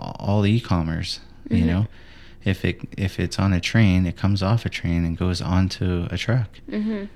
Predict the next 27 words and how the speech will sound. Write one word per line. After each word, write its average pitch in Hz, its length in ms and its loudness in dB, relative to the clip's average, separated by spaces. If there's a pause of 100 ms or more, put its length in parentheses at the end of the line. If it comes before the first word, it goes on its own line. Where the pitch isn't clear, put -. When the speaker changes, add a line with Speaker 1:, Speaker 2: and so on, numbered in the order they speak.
(200)
Speaker 1:
And 85 120 0
then 87 140 2
the 85 80 0
truck 95 240 -2
delivers 95 420 0
it. - 220 -8
Like, 87 240 -6
it's, - 260 -8 (520)
if - 80 -14
it 101 60 2
wasn't 104 340 4
for 107 240 0
trucks, - 560 -4 (440)
big 98 200 -2
trucks, - 540 -4 (440)
you 101 120 2
know, 92 220 2 (200)
there'd 101 240 -4
be 101 100 -2
a 98 80 2
lot 95 240 0
less 92 220 -2
things 104 260 2
happening 85 380 -2
in 85 140 0
this 82 140 -4
world. 92 340 -2